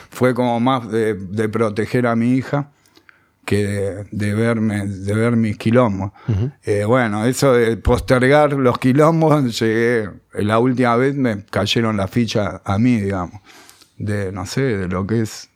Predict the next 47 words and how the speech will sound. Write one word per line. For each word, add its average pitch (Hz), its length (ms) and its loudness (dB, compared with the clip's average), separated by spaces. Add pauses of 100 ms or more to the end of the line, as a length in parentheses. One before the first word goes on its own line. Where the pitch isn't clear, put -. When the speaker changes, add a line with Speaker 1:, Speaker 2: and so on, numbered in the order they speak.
(680)
Speaker 1:
de 107 120 -6
lo 107 180 -2
que 135 80 0
es 143 160 -2
eso 131 260 0
que 104 60 0
te 101 140 0
digo, 120 280 2
que 98 60 -4
a 101 40 -4
los 101 160 -4
trece 120 280 -2
años 113 320 0
y 92 180 -8
te 90 140 -4
mandan 104 300 0
a 101 40 -2
laburar 117 600 2
y 120 100 0
todas 123 220 2
esas 117 180 -2
cosas, 127 400 2
las 104 320 -2
empezás 107 400 0
a 113 60 2
ver 117 280 0 (500)
con 101 220 -2
terapia 117 840 0
y, 95 180 -12 (260)
y 101 120 -6
tomás 110 320 0
conciencia 120 600 0
de 101 80 0
lo 101 180 -2
que 98 220 -6
fuiste, 131 540 -2
cómo 110 280 -2
te 104 120 -4
criaron, 127 640 -2 (300)
cómo 113 320 0
vas 107 160 -6
a 104 100 -2
criar 113 280 0
vos 113 240 -2
a 104 100 -2
tus 98 220 -4
hijas. 120 480 0